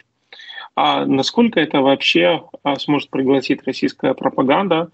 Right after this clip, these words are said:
А если, ну, э, я, конечно, понимаю, что по Ро-, по Оруэллу,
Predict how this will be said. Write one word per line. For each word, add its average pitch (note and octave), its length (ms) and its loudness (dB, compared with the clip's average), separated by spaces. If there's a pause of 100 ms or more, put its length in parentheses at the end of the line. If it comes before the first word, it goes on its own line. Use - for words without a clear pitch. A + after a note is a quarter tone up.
(440)
А C3+ 340 0
если, C3+ 920 0 (160)
ну, C3+ 380 -4 (100)
э, C3+ 160 2
я, C3+ 120 2
конечно, - 260 -4
понимаю, D#3 260 2
что - 160 -8
по C#3+ 220 2
Ро-, D3 160 2
по C#3+ 400 0
Оруэллу, D3 540 2